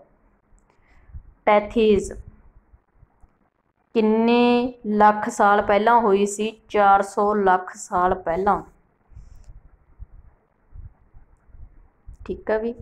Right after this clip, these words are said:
ਵਿਸ਼ਵ ਦੀ ਸਭ ਤੋਂ ਉੱਚੀ ਚੋਟੀ ਕਿਹੜੀ ਆ? ਮਾਊਂਟ ਐਵਰੈਸਟ। ਅਠਾਸੀ ਸੌ ਅੜਤਾਲੀ ਮੀਟਰ ਇਹ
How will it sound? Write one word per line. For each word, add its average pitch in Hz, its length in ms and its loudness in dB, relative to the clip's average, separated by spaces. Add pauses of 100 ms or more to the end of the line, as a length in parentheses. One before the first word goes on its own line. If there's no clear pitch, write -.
(920)
ਵਿਸ਼ਵ 240 460 2
ਦੀ 262 180 -2
ਸਭ 220 220 0
ਤੋਂ 254 300 0
ਉੱਚੀ - 420 -6
ਚੋਟੀ 226 420 0
ਕਿਹੜੀ 220 380 0
ਆ? 220 220 2 (580)
ਮਾਊਂਟ 208 640 2 (580)
ਐਵਰੈਸਟ। 190 600 0 (3000)
ਅਠਾਸੀ 220 600 0
ਸੌ 226 400 2
ਅੜਤਾਲੀ 220 560 2
ਮੀਟਰ 208 360 -2
ਇਹ 208 400 0